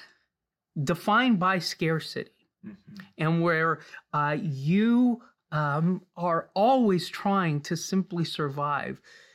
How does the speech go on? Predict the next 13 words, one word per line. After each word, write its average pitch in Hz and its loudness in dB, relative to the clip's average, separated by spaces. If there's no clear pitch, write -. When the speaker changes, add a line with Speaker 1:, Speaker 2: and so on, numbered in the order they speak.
Speaker 1:
the 160 0
kingdom 214 2
breaks 180 -2
in 156 -4
with 151 0
just 160 -2
overabundance. 139 -4
And 160 0
so 156 -4
i-, 165 -6
i-, 160 -8
Jesus 190 -4
contradicts, 185 -2